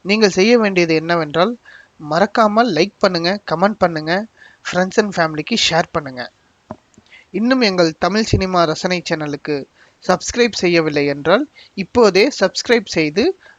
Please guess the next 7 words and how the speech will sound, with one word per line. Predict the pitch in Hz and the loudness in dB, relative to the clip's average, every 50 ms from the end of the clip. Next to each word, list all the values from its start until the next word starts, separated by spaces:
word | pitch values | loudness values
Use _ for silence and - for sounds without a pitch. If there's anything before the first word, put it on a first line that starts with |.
| _ _ | _ _
அந்த | - 165 170 165 165 156 - _ _ _ _ 185 175 | -4 -4 -2 -2 -4 -4 -6 _ _ _ _ 0 2
பெல் | 196 220 247 | 4 6 6
ஐகானையும் | 262 220 170 170 - 156 151 147 175 254 359 381 - - - | 6 4 4 2 0 0 0 0 -2 -2 -4 -6 -12 -6 -2
அழுத்துங்கள். | 175 175 175 175 - 180 165 143 135 127 - _ _ _ _ _ _ _ _ _ _ _ _ _ _ _ | 0 0 0 0 -2 -2 0 0 -2 -4 -4 _ _ _ _ _ _ _ _ _ _ _ _ _ _ _
அடுத்த | _ 156 202 233 220 - 240 208 | _ 2 2 4 4 4 2 4
வீடியோவில் | 202 202 190 214 202 196 202 214 220 - - | 4 4 4 4 4 4 2 0 -4 -4 -6
சந்திப்போம். | 175 160 165 160 165 - - 214 320 | -6 -6 -4 -4 -6 -2 -2 -4 -4